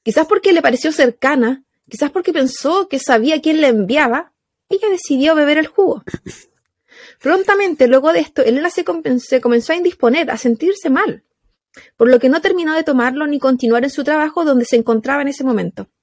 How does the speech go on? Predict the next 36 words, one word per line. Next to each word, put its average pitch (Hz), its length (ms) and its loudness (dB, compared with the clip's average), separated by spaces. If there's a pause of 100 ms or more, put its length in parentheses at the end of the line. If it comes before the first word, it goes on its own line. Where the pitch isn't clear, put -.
(480)
Luego 214 240 4
de 226 80 6
eso 277 140 -2
llamó 262 260 2
a - 40 2
un 285 40 -2
amigo 311 340 -2
para 302 180 -2
que 277 100 -4
la 214 100 -4
fuera 226 180 0
a 226 40 2
buscar 302 380 -2
y 330 80 -4
la 311 100 2
llevara 302 300 2
a - 20 -2
su 302 140 -6
casa, - 360 -8 (200)
donde 214 220 4
cayó 214 280 2
en 294 80 0
un 302 80 -2
profundo 247 400 0
sueño. 170 380 -6 (1500)
Esta 381 220 4
extraña 370 420 0
sensación, 254 680 2
los 254 120 -2
regalos, 240 580 2
la 226 140 -2
nota, 226 420 2
le 247 120 -4
causó 302 320 -2
muchas 392 300 -6
dudas, - 440 -4